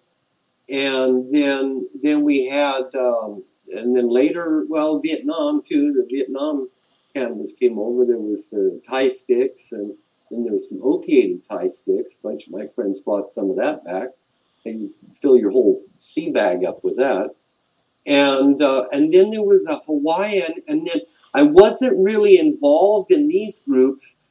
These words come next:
but it was, uh, they had, uh, found the, the Afghani cannabis and the Indian cannabis. It's just, um, a whole different, like a cannabis indica, they'd call it today. Short, squat, bushy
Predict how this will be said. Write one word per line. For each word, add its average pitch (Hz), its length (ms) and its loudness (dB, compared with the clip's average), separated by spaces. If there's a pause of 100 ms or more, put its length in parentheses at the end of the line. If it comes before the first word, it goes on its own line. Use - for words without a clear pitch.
(180)
but 156 260 0
it 151 180 2
was, 147 260 0 (120)
uh, 127 720 -2
they 143 140 -2
had, 151 360 -6
uh, 135 160 -2 (120)
found 147 340 -2
the, 123 320 -2 (1040)
the 143 80 -2
Afghani 175 600 2
cannabis 160 680 -6
and 131 160 -2
the 127 160 -2
Indian 160 360 -4
cannabis. 151 680 -4 (440)
It's 127 200 4
just, - 480 4
um, 117 680 -2 (520)
a 123 40 -4
whole 165 300 6
different, 147 300 -4
like 127 180 -4
a 117 60 -6
cannabis 156 500 -4
indica, 147 520 0
they'd - 240 -4
call 127 240 0
it - 180 -8
today. 90 380 -8 (340)
Short, - 540 0
squat, - 500 -2
bushy 127 380 0